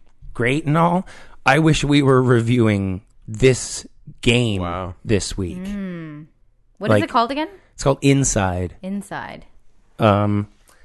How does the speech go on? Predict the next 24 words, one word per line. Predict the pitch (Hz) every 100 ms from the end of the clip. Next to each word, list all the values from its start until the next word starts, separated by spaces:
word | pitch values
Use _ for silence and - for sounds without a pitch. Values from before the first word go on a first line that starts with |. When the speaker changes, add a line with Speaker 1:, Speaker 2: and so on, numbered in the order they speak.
| -
Speaker 1:
here, | - 156 120
I'll | 101
show | - 135 135
you. | 131 120 120 117 110 _ _ -
You | 113
can | 110
see | - - 107
some | - 98 95 92 _ _ _ _ _ _ _
Speaker 2:
Stills? | - - 98 98 123 -
Speaker 1:
some | 160 147
stills | - - 160 160 117 101 -
from | 110 110
the |
game. | 104 98 90 80 _ - _ _ _ -
Uh, | 104 98 95 92 _ _ -
it's, | 147 -
it's | 156 -
insane. | 151 127 127 101 95 - _ -
The, | 143
the | 135 139
game | 139 135 135
is | 110
just | 104 110 - - - - _ _ _ _ _ -
gorgeous. | 120 139 135 123 120 117 -